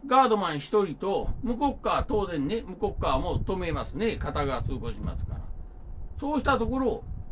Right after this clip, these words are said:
もう暗い、確かね、十月ぐらいだったんですね。ですからもう七時になったらもう暗いですね。さあ、暗くなっているところの現場でね、ユンボを持って、ちっちゃいユンボを持ってきて、ね、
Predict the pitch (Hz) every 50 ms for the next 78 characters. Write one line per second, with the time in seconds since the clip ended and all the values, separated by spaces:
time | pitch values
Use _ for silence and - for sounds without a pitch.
0 | - - - 220 233 247 247 226 - - - - - - - 247 240 214 - -
1 | - - - - - - - 196 208 - - 185 165 160 185 180 - - - -
2 | - - 285 269 285 277 269 247 - 254 233 220 220 196 160 - - - 139 131
3 | - - 131 127 - - - - 160 214 226 - - - - - - - - -
4 | - - - - - - 240 214 - - 220 202 190 190 202 214 220 208 - -
5 | - - - - - - - - - - - 247 233 233 208 - - - - 165
6 | 160 - - - 202 180 143 135 147 143 - - 220 233 233 196 - 147 - -
7 | 170 185 233 214 - - - - - - - - - - - - - - - -
8 | - 233 233 - - - 269 262 277 269 262 277 262 226 - - - - 180 165
9 | 160 135 156 147 170 170 180 185 180 151 151 208 220 214 190 175 160 135 127 139
10 | 180 208 208 202 - - - - - - - - - - - - - 233 262 254
11 | 240 214 202 175 156 143 135 - - - - 208 202 - - 196 175 160 170 196
12 | 208 208 196 190 185 175 151 131 - - - 143 135 - - 160 147 113 98 -
13 | - - - - - - - 190 208 208 -